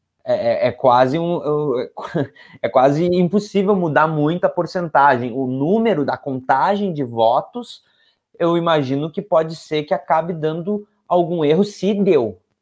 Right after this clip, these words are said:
Porque eu não sei se deu, tá? Mas porcentagem de voto, de mudar drasticamente,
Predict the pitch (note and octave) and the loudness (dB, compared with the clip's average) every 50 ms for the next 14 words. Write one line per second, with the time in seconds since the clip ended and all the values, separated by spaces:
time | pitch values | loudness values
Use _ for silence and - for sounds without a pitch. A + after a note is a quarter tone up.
0 | _ _ - - - A2 - - A2+ A#2+ C3+ D3+ D3+ - - C#3+ D3 C#3+ - G#3+ | _ _ -20 -18 -16 -14 -8 -6 -6 -4 -4 -4 -4 0 0 0 0 0 -4 -4
1 | F3 D3+ C#3 A#2 G2+ - - _ _ _ _ _ _ _ _ - - G#2 B2 C#3+ | 0 0 2 0 0 -4 -8 _ _ _ _ _ _ _ _ -6 -2 -2 -2 -2
2 | - - _ _ _ _ - A2+ A2+ A2 G#2 - - - _ _ _ _ - B2+ | -4 -10 _ _ _ _ -4 -2 -2 -2 -2 -6 -12 -20 _ _ _ _ 0 0
3 | D3 D#3 - F#3 E3+ D3 C3 C3 B2+ C#3+ D#3 E3+ F3 D3 C3+ C3 G#2 G2+ G#2+ G#2+ | 0 2 0 -4 -4 0 0 0 0 0 0 -2 -4 -2 -2 -2 -2 0 0 2
4 | A2+ C#3+ - - - B2+ G#2+ C3 B2+ B2 B2+ A#2+ G2+ G#2 G#2+ B2 D3 C#3+ B2+ A#2 | 2 2 0 -2 -4 -4 -2 -2 -2 -2 -2 0 0 2 2 2 0 0 0 2
5 | A2 B2 D#3+ D#3 - - - - D3 B2 A2+ A2 A2 A2+ C3 F3 F#3+ F#3 - - | 2 2 0 -2 -4 -14 -8 -6 -6 -4 -4 -4 -6 -6 -4 -6 -6 -8 -8 -12
6 | B2+ - | -12 -12